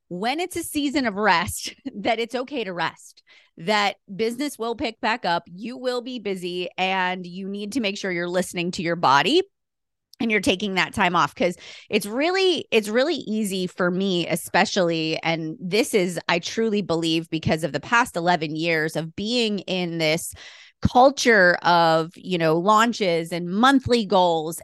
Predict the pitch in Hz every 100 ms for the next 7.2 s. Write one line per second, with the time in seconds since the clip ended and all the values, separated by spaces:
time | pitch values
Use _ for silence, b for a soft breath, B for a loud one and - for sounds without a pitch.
0 | - 151 180 185 160 190 202 226 190 180
1 | 202 - - 185 156 156 131 151 180 254
2 | 226 190 165 180 190 202 180 165 156 170
3 | 156 160 156 170 226 254 277 294 302 311
4 | 339 B B B 202 190 247 226 247 220
5 | 196 208 190 190 185 175 170 - 180 170
6 | 160 165 165 139 127 160 - 220 220 214
7 | 208 196